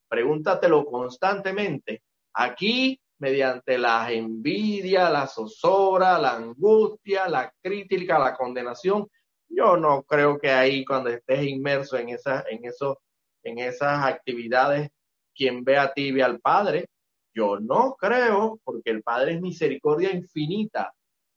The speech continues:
Y entonces pregúntatelo en cada momento, en cada acción, en cada pensamiento, en cada sentimiento, en cada palabra y expresión, y en cada actuar,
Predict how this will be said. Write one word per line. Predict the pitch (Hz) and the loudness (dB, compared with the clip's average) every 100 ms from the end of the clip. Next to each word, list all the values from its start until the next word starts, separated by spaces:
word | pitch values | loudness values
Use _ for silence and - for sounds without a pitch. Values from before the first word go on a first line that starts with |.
| _ - | _ -10
Y | 117 | -8
entonces | 110 117 113 156 | -6 -8 -6 -4
pregúntatelo | 135 127 127 135 160 151 | -2 -2 -2 -4 -4 -2
en | 127 113 | -4 -2
cada | 147 190 | 0 2
momento, | 190 196 196 165 117 | 0 -2 -4 -4 -6
en | 110 | -6
cada | 110 135 156 | -2 0 0
acción, | 156 - 160 160 151 117 | -2 -6 -2 2 2 0
en | 107 | -2
cada | 120 135 | 2 2
pensamiento, | 135 127 - 117 135 135 127 117 | 0 -6 -6 -10 -6 -6 -6 -8
en | 113 | -4
cada | 127 135 | -4 -2
sentimiento, | 135 131 127 135 143 131 113 | -6 -10 -10 -10 -10 -8 -8
en | 110 | -6
cada | 110 127 135 | -2 0 0
palabra | 131 127 131 135 131 | 0 2 2 2 -2
y | |
expresión, | 117 123 120 156 147 143 _ _ _ - | -6 -16 -10 -4 -2 -4 _ _ _ -16
y | 120 | -14
en | 113 | -6
cada | 135 143 | -2 -2
actuar, | 147 - 170 160 151 160 | -4 -6 -2 2 2 0